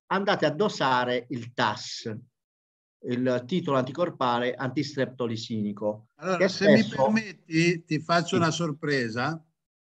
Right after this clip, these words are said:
Speaker 1: Sì.
Speaker 2: Ti faccio una sorpresa. Guarda,
Speaker 1: Sì.
Speaker 2: avete visto la situazione di questa persona? Eh?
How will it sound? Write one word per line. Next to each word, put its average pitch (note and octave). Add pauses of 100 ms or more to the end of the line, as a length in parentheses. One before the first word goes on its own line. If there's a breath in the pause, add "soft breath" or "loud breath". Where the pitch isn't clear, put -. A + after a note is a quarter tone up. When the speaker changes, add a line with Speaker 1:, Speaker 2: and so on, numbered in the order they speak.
(220)
Speaker 1:
Sì. A#2 (920)
Speaker 2:
Ti B2+
faccio D3
una C#3+
sorpresa. B2+ (1000)
Guarda, C3+
Speaker 1:
Sì. -
Speaker 2:
avete D3
visto D#3+
la C3
situazione C3
di B2
questa B2
persona? A#2+ (420)
Eh? D#3+